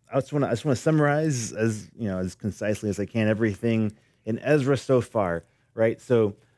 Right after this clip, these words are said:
so the Israelites, they've been in exile. They've been in Babylon for, for seventy years. Babylon is overthrown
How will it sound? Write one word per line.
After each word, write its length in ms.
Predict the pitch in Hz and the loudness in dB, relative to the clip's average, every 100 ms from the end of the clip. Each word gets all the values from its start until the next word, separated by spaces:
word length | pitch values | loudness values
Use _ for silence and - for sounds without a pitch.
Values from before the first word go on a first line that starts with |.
| _ | _
so 460 | _ 120 113 110 110 | _ 2 4 4 4
the 140 | 117 | 4
Israelites, 540 | 139 139 143 135 127 - | 4 4 4 4 2 2
they've 240 | 113 101 | 2 4
been 180 | 135 143 | 2 4
in 140 | 127 | 4
exile. 640 | 120 113 123 117 117 113 113 | 2 0 0 2 4 2 2
They've 180 | 101 90 | 0 2
been 220 | 120 120 | 2 2
in 180 | 117 101 | 2 2
Babylon 640 | 110 110 107 107 107 104 | 0 2 2 2 2 0
for, 440 | 101 98 98 98 92 | -2 0 2 2 0
for 360 | - 90 90 | -6 -6 -6
seventy 400 | - 127 127 110 | 0 0 2 0
years. 360 | 107 113 110 101 | 2 2 2 0
Babylon 500 | 90 107 104 107 104 | -2 0 0 0 0
is 180 | 98 101 | 2 2
overthrown 760 | 104 98 95 165 160 151 143 | 0 -2 -6 0 2 2 -2